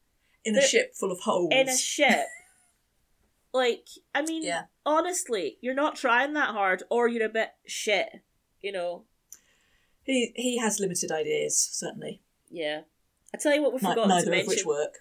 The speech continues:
Speaker 2: <laughs> I
Speaker 1: What's
Speaker 2: tell you what
Speaker 1: that?
Speaker 2: we've forgotten to mention, which is that at some point in, near the beginning of the episode, uh, Gabri-, uh, Xena taught Gabrielle a pressure point
Speaker 1: Mm.
Speaker 2: on her wrist, um, to stop her feeling seasick. Um,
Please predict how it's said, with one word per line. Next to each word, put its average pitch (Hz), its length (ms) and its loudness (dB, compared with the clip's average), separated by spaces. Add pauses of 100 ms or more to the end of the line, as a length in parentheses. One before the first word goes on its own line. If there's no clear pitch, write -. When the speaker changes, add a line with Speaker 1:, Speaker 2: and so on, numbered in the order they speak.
(140)
Speaker 2:
<laughs> - 200 -16
I 247 260 8 (400)
Speaker 1:
What's 254 160 0
Speaker 2:
tell 320 100 8
you 330 60 4
what - 60 4
Speaker 1:
that? 294 80 4
Speaker 2:
we've 302 80 -2
forgotten 254 340 0
to 254 100 -10
mention, 240 400 -6
which 240 180 -2
is 226 160 0
that 202 200 0
at 165 120 0
some 247 220 -2
point 233 200 -6
in, 196 240 -10 (260)
near 233 220 0
the 220 80 -8
beginning 214 320 -4
of 214 80 -8
the 214 80 -6
episode, 214 340 -6 (160)
uh, 175 220 -2
Gabri-, 202 460 -8
uh, 185 40 -6 (100)
Xena 214 280 -8
taught 214 280 -6
Gabrielle 190 400 -6
a 175 40 -10
pressure 185 300 -6
point 190 300 -6
Speaker 1:
Mm. 196 80 -8
Speaker 2:
on 196 60 -8
her 196 140 -4
wrist, 175 520 -4 (760)
um, 185 420 2 (280)
to 208 120 -8
stop 190 300 0
her 202 100 2
feeling 190 340 -2
seasick. - 720 -4 (720)
Um, 185 420 2